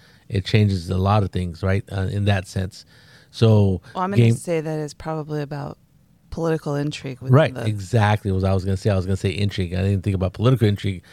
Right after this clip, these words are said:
Speaker 1: but that's exactly what it is.
Speaker 2: I mean, political intrigue within the clans
Speaker 1: Within the
Speaker 2: and
Speaker 1: clans and
Speaker 2: within the
Speaker 1: power
Speaker 2: whole
Speaker 1: structures and
Speaker 2: organization.
Speaker 1: stuff like that. So, th-, and that's what the game is about. So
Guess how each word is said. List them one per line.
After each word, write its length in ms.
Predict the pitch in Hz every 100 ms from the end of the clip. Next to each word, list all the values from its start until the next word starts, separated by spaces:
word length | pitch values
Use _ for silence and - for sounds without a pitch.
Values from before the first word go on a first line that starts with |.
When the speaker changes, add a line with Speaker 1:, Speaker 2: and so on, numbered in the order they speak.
| - -
Speaker 1:
but 100 | -
that's 180 | 90 110
exactly 400 | 98 87 98 -
what 160 | 92 90
it 120 | 92
is. 320 | 90 73 -
Speaker 2:
I 120 | - 175
mean, 220 | 170 151
political 440 | - 165 165 156
intrigue 380 | 151 147 147 139
within 320 | 143 143 139 139
the 80 | -
clans 400 | - - 135 135
Speaker 1:
Within 220 | 107 110
the 80 | 104
Speaker 2:
and 80 | 98
Speaker 1:
clans 400 | 110 101 101 90
and 120 | 82
Speaker 2:
within 280 | 147 139 139
the 60 | 127
Speaker 1:
power 580 | 101 95 92 92 92
Speaker 2:
whole 80 | 95
Speaker 1:
structures 520 | 131 107 95 - 92
and 100 | 90
Speaker 2:
organization. 20 | 87
Speaker 1:
stuff 240 | - 87
like 160 | 87 -
that. 200 | 87 - - - -
So, 180 | - 135
th-, 120 | 123 -
and 200 | 127 123
that's 200 | 123 -
what 280 | 117 117 - _ _ _ _ _ - _ _
the 100 | -
game 260 | 107 110 98
is 120 | 87
about. 400 | 87 - 131 -
So 280 | 101 104 95